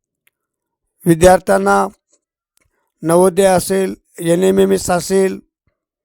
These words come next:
अशा सर्व स्पर्धा परीक्षेमध्ये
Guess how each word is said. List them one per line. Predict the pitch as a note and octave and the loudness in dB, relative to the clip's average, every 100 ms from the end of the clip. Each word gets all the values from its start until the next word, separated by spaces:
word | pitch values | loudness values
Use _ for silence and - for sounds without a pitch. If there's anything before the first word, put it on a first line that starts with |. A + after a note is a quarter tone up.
| _ _ _ _ _ _ _ _ _ _ - | _ _ _ _ _ _ _ _ _ _ -4
अशा | E3 F#3+ F#3 | 2 4 4
सर्व | - F#3+ G#3 | 2 2 2
स्पर्धा | F3+ F#3 F3 F#3+ | 2 -2 0 -2
परीक्षेमध्ये | F3+ F#3 - F3+ F#3 | -2 -6 -4 -2 0